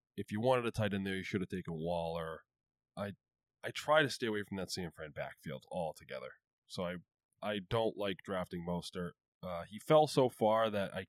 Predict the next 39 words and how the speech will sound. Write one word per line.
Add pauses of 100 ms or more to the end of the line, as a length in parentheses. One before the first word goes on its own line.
can't
blame
him
for
taking
him.
I, (840)
I
would
have
been
tempted
if
I
was
in
his
situation
as
well. (640)
Just
all
around,
I
just,
I
don't
see, (720)
I
don't
see
solid
running
back
depth.
I
don't
see
solid